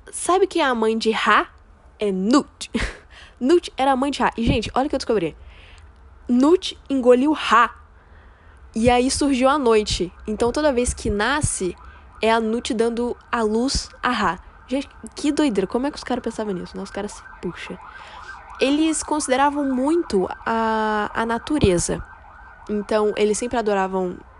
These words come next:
o sol, o rio Nilo, o vento, a lua. Tanto que tem o deus Ra, tem a Isis, Osíris.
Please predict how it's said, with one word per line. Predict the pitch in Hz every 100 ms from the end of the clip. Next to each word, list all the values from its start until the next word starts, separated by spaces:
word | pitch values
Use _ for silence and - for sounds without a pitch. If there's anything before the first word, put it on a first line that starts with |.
| - - -
o | 196
sol, | - - 247 208 196 196 - - - -
o | 190 180
rio | 175 214
Nilo, | 190 185 190 180 180 175 - - -
o | -
vento, | 185 180 202 185 180 - 185 175 - - -
a | 196
lua. | 180 190 185 175 170 - -
Tanto | - 220
que | -
tem | - 185
o |
deus | 170 202
Ra, | 311 269 214 214 - - - - - -
tem | - 208 202 190 185 - -
a | 196 190 185 180 175 - - - - - - - - -
Isis, | 220 233 226 202 220 208 - - - -
Osíris. | 190 185 214 214 208 208 208